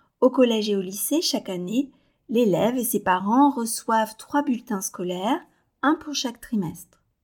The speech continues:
Dans le bulletin, on trouve les notes de l'élève, sa moyenne, la moyenne de la classe pour chaque matière et une appréciation de chaque professeur, en général une ou deux lignes. Pour terminer,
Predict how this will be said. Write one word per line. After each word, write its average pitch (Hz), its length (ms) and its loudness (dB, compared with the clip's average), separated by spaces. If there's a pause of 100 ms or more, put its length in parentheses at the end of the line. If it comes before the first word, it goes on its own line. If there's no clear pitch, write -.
(400)
Dans 214 160 0
le 220 140 0
bulletin, 220 560 -2 (180)
on 214 140 -2
trouve 214 300 -10
les 208 160 -2
notes 208 420 -4 (140)
de 185 100 -4
l'élève, 196 500 -2 (580)
sa - 240 0
moyenne, 208 680 -2 (420)
la 247 220 4
moyenne 254 380 4
de 214 80 -2
la 202 160 -2
classe 208 480 -4
pour 220 160 -16
chaque - 240 -8
matière 196 580 -8 (580)
et 226 100 0
une 294 180 6
appréciation 254 680 0
de 220 100 2
chaque 262 320 -4
professeur, 202 800 -6 (240)
en 208 100 -2
général 214 720 -2 (140)
une 277 400 6
ou 233 80 2
deux 208 180 2
lignes. 185 380 -8 (1300)
Pour 311 160 -12
terminer, 226 720 0